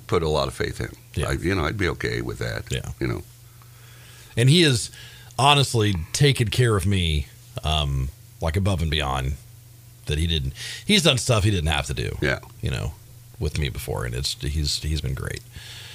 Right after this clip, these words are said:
Speaker 2: And I know that I'm not the only one like that, that he's
Speaker 1: Right.
Speaker 2: done that with other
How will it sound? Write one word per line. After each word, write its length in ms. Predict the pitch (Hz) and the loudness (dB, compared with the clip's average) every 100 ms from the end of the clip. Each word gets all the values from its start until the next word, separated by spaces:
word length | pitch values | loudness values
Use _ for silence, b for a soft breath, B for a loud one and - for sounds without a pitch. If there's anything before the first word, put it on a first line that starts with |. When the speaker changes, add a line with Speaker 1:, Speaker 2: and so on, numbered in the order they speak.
| B B B | B B B
Speaker 2:
And 140 | 127 135 | 4 6
I 80 | |
know 160 | 147 147 | 8 6
that 100 | 135 | 6
I'm 120 | 123 | 6
not 200 | 131 123 95 | 6 4 4
the 60 | |
only 120 | 117 | 4
one 200 | 107 98 | 4 2
like 260 | 92 101 90 | 2 2 2
that, 280 | 85 67 71 | 0 0 0
that 140 | 80 | 0
he's 480 | 76 87 82 76 - - - | 2 2 2 2 -2 -8 -10
Speaker 1:
Right. 320 | - 73 67 98 | -4 -2 0 0
Speaker 2:
done 180 | 90 | 2
that 120 | 76 73 | 2 2
with 120 | 78 | 2
other 120 | 71 | 0